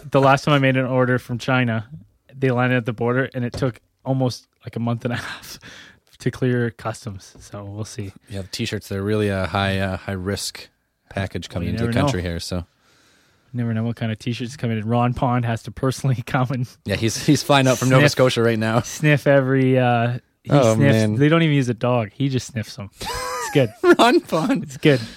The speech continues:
Speaker 2: Ron Pond's gonna spawn jokes like Chuck Norris. <laughs>
Speaker 1: And if it's, uh, if he's a little congested, they just shut down the whole thing till you
Speaker 2: Nah, that's
Speaker 1: you
Speaker 2: it.
Speaker 1: clear it out. Ron Pond stuffy. <laughs>
Speaker 2: Ron Pond got a lot of love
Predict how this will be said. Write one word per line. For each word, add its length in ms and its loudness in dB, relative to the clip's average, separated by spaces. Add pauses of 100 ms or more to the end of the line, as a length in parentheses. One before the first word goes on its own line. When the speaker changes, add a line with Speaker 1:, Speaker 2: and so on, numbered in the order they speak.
(160)
Speaker 2:
Ron 180 2
Pond's 240 4
gonna 140 0
spawn 340 2
jokes 320 4
like 140 2
Chuck 200 0 (100)
Norris. 520 -2
<laughs> 40 -20 (340)
Speaker 1:
And 160 2
if 160 0
it's, 220 2
uh, 240 4 (160)
if 80 -2
he's 120 0
a 60 4
little 200 4
congested, 600 0
they 100 2
just 160 0
shut 260 -2
down 200 0
the 60 -2
whole 180 0
thing 260 -2
till 160 -4
you 80 0
Speaker 2:
Nah, 240 4
that's 340 4
Speaker 1:
you 60 10
Speaker 2:
it. 80 10
Speaker 1:
clear 120 6
it 40 2
out. 220 0 (920)
Ron 260 2
Pond 260 6
stuffy. 600 4
<laughs> 1400 -18
Speaker 2:
Ron 200 0
Pond 220 0
got 120 -2
a 40 0
lot 180 2
of 60 -2
love 320 -2